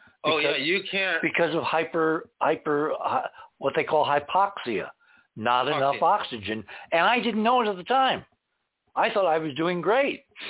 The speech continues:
Speaker 2: until I listened to the tape on the ground in the studio.
Speaker 1: Oh, I know. I, I, I trained at Edwards Air Force Base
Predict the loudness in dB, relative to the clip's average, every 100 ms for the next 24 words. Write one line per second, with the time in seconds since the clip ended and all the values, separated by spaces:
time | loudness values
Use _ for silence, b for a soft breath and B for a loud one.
0 | B -20 _ -12 -6 -2 0 0 -2 -4
1 | -6 -4 -2 -2 -2 -2 -4 -2 -2 -2
2 | -2 -2 -6 -10 -6 -4 -2 -2 -2 -6
3 | -12 b b -2 0 2 2 0 0 0
4 | 0 -2 -4 -2 -2 -4 -2 -2 -2 -2
5 | -2 0 0 0 -2 0 -2 0 -4 -2
6 | 0 0